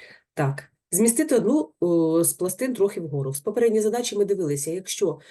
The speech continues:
е, зміщувати пластини, да, то площа, яка перекривається, зменшується,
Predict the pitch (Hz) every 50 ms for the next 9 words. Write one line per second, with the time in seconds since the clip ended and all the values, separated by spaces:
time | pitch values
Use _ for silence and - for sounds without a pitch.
0 | - _ _ _ _ 190 180 165 160 160 165 165 160 190 214 220 202 - 190 180
1 | 180 185 - - 175 165 - - 226 233 220 180 147 180 196 202 - 180 151 -
2 | 180 190 202 202 - - - - - - 165 165 - 156 151 151 165 156 147 147
3 | - 185 190 247 294 269 233 - 196 175 180 175 165 139 135 - - 117 117 -
4 | - -